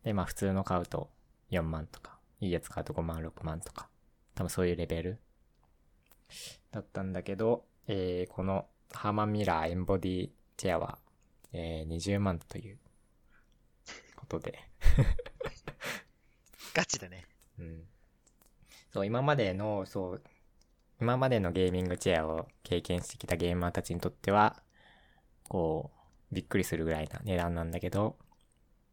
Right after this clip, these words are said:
Speaker 1: まあでも、そう、本来、そのオフィスチェアっていうと大体そのぐらい、まあ、十万以上。
Speaker 2: まあ、いいやつはそうだよね。
Speaker 1: いいやつがその二十万とか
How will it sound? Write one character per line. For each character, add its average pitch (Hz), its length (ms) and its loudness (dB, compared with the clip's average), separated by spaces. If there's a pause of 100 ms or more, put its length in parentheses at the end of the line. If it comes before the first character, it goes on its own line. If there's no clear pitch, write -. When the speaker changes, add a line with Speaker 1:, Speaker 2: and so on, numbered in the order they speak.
(100)
Speaker 1:
ま 127 120 6
あ 113 60 6
で 95 80 4
も、 82 240 -2 (560)
そ - 260 -6
う、 - 80 -20 (160)
本 147 220 4
来、 95 540 2
そ - 160 -8
の 87 100 0
オ 90 60 0
フ 87 60 -4
ィ - 40 -6
ス - 180 -4
チ 113 140 4
ェ 107 60 8
ア - 40 6
っ - 80 -2
て - 140 -6
い 90 40 0
う 90 80 -2
と - 120 -18
大 90 180 4
体 90 200 0
そ - 140 -4
の 85 120 0
ぐ 85 80 -2
ら 90 140 0
い、 123 120 -6 (760)
ま 214 80 0
あ、 - 20 2
十 190 200 6
万 190 200 6
以 185 80 4
上。 151 120 0
Speaker 2:
ま 143 40 2
あ、 - 20 2
い - 0 -
い - 20 -10
や - 60 -10
つ 117 540 -8
は 110 80 -10
そ 143 60 0
う - 20 2
だ 135 60 4
よ - 0 -
ね。 - 20 4
Speaker 1:
い - 20 2
い - 20 2
や 127 100 6
つ 127 500 0
が 143 300 8
そ 120 140 2
の 87 60 4
二 90 140 2
十 85 140 2
万 82 160 -2
と - 120 -10
か - 240 -6